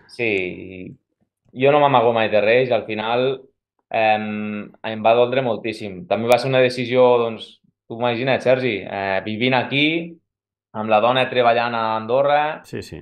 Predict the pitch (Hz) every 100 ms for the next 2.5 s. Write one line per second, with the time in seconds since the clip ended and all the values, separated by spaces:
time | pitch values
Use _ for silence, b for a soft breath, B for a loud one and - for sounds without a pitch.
0 | - 104 101 104 101 104 - 107 120 127
1 | 127 113 104 - 107 104 113 117 117 120
2 | 117 117 113 110